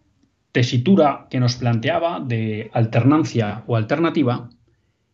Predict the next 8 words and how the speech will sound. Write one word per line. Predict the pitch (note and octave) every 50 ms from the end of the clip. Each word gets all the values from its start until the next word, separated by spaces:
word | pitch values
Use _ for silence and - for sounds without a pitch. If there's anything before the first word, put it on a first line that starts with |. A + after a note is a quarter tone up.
| _ _ _ _ _ _ _ _ _ _ _ _ _
pues | - A#2+ A#2+
me | B2 B2
animó | A#2+ B2 B2+ C#3 E3 E3
simplemente | - F#3+ F3 E3 E3 E3 E3 E3 D#3+ D3+ D#3 D#3+ D#3+ D#3 - - _ _ _ _ _ _ _ _ _ _ _ _
a | B2+ A#2+ A#2
hacer | A#2 A2+ B2+ D3+ D3+
un | D#3 E3+ E3
esquema | E3 - - - - F#3 E3+ D3 C#3 - - -